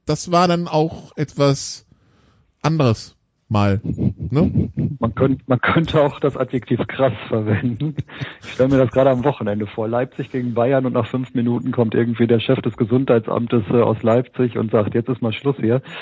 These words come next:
Speaker 2: Äh, ja, f-, äh, völlig gaga. Also, äh, das, äh,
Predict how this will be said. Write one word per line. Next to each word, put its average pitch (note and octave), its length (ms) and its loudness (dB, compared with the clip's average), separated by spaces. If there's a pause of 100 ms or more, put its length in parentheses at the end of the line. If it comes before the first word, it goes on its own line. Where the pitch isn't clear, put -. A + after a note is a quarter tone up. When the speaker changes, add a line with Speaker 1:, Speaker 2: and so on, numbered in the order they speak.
(440)
Speaker 2:
Äh, - 440 0
ja, F2 200 0
f-, - 200 -6
äh, B2 300 -2 (120)
völlig A#2+ 240 2
gaga. A2 340 0
Also, A2+ 280 0
äh, A2+ 180 -2
das, A2+ 320 -2 (200)
äh, A2 200 0